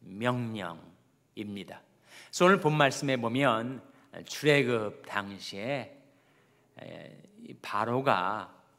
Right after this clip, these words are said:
아, 하나님의 전하여 준 메시지,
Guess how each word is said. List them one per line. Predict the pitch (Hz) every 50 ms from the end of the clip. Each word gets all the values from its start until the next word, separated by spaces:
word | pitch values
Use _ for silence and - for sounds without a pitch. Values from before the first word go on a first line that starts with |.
| _ _ _ _ _ _ _ _ _ _ _
아, | - - - - -
하나님의 | - - - 131 131 131 131 131 131 131 135 131 131 127 123 123 - _ _ _ _ _ _ _ _ _ _ _ _ _ _ _ _ _ _ _ _ _ _ _ _ _ _ _ _ _ _ _ _ _ _ _ _ _ _ _ _ _ _ _ _ _ _ _ _ _ _ _ _ _
전하여 | - - 117 117 117 110 110 110
준 | 107 113 117 110 107 101
메시지, | 98 95 90 - - - 92 82 - 92 90 92 87 90